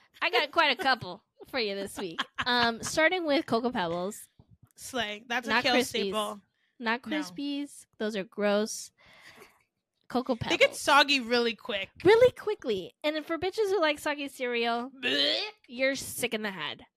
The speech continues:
Speaker 1: Sick in the M F head.
Speaker 2: No, you're nasty. I'm
Speaker 1: The
Speaker 2: sorry, I'm
Speaker 1: way
Speaker 2: sorry.
Speaker 1: I eat co-,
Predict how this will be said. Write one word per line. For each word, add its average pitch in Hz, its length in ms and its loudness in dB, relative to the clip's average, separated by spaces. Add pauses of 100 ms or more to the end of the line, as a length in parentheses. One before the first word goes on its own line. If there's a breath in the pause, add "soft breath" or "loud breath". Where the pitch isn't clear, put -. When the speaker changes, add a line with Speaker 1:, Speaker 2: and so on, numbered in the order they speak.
(400)
Speaker 1:
Sick - 480 -2
in 262 200 -2
the 220 200 0
M 226 240 2
F 214 240 -4
head. 185 360 -8 (520)
Speaker 2:
No, 233 200 0
you're 220 200 -4
nasty. 202 840 -6
I'm 226 100 -2
Speaker 1:
The 220 40 -6
Speaker 2:
sorry, 294 200 -4
I'm - 60 -6
Speaker 1:
way 294 360 2
Speaker 2:
sorry. 156 180 -14
Speaker 1:
I 226 200 0
eat 240 240 -10
co-, 247 140 -14